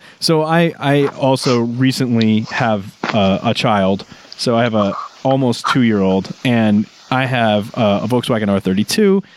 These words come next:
and my wife was like, "Well, we need a bigger car." So in my infinite wisdom, I flew to D C, bought a Saab Turbo X,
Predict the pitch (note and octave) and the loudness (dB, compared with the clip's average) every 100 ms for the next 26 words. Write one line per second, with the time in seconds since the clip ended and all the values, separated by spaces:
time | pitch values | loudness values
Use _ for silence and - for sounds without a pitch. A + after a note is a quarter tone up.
0 | - - - A#2 A#2 A2+ A#2 A2+ G#2 G#2 | -20 -10 -4 0 2 2 0 0 0 0
1 | G#2+ A2 B2 C3+ A#2 G#2 A#2 G#2+ - F3+ | 0 0 2 0 0 -2 -2 -4 -2 2
2 | F3 E3 D#3 - - - - B2+ A#2 A2 | 4 2 0 -6 -18 -6 0 2 2 -2
3 | - - - D3+ C#3 D#3+ F#3+ E3+ D3+ C#3+ | -8 -20 -6 0 2 4 2 2 -2 0
4 | B2 B2+ B2 B2 B2 B2 B2+ A#2+ - F3 | 0 0 0 -2 0 0 0 0 0 2
5 | A3 G#3 D#3 E3+ E3 - F#3 C#3+ C3+ A#2 | 2 2 2 2 2 2 2 4 2 2
6 | C3+ C#3+ D3 B2+ - C#3+ C3+ C3 D3+ C#3 | 2 2 0 -4 -2 0 0 0 -2 0
7 | A#2+ A#2+ A#2+ G#2 - - | 0 0 0 0 -4 -8